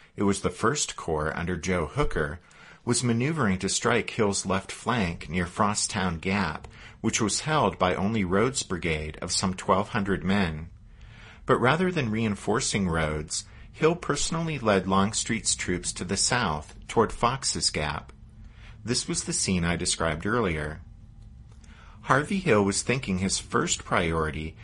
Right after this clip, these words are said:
needed to be to launch a counterattack and recapture Fox's Gap. He later said he, quote,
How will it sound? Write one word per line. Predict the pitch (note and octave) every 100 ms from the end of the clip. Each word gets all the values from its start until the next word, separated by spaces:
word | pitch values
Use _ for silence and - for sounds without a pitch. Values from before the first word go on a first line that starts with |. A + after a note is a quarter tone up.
| - -
needed | A2+ C#3 F#3
to | - D3
be | A2 G2+
to | -
launch | G2 G2+ G2 -
a | -
counterattack | - C3+ D3 D#3 E2+ - E2 D2+ D#2 -
and | - F#2+
recapture | G#2 B2+ - C3+ - - E2+
Fox's | F#2+ F#2 - - D2
Gap. | G#2 G2+ E2+ D#2 - - - - - -
He | - C3
later | A#2+ C#3 F#3 F#3
said | - G2 F#2 F2
he, | - F#2+ F2 - -
quote, | - A#2 A#2 -